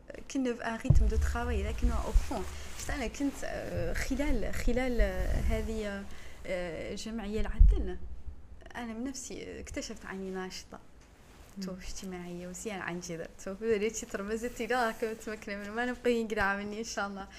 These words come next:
Speaker 1: المهم بعد، ديني يخلقوا أي نشاطات، آه، فيهم تطوع، نمشي فيهم.
Speaker 2: مم.
Speaker 1: تو. دونك، ش عدلنا؟ آه، لاجئين، آه،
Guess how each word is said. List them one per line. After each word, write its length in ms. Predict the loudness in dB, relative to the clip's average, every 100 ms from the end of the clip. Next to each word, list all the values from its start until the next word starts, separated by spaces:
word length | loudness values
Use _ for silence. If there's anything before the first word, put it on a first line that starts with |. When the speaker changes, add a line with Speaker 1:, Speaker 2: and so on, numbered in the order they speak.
| -16 -16 -18 -8
Speaker 1:
المهم 240 | 0 0 0
بعد، 200 | -4 -8 -12 -14 -12 -10 -8
ديني 240 | -2 -2 -2
يخلقوا 480 | -4 -6 -6 -6 -6
أي 160 | -4
نشاطات، 640 | -4 -4 -8 -6 -8 -10 -14 -18 -20 -20 -18 -14
آه، 720 | -10 -8 -8 -10 -10 -12 -12
فيهم 300 | -8 -8 -8
تطوع، 600 | -10 -10 -8 -8 -8 -8
نمشي 360 | -8 -8 -8 -8
فيهم. 260 | -8 -10 -12 -8
Speaker 2:
مم. 160 | -8 -8 -12 -18
Speaker 1:
تو. 120 | -16 -16 -16 -20 -20 -20 -20 -20 -20 -16 -16 -14 -6
دونك، 260 | -4 -4
ش 100 | -6
عدلنا؟ 440 | -8 -6 -6 -8 -12 -16 -20 -20 -14
آه، 800 | -8 -6 -6 -8 -8 -8 -8 -10
لاجئين، 680 | -8 -8 -8 -10 -8 -8 -6
آه، 880 | -8 -8 -10 -10 -12 -12 -12 -12 -14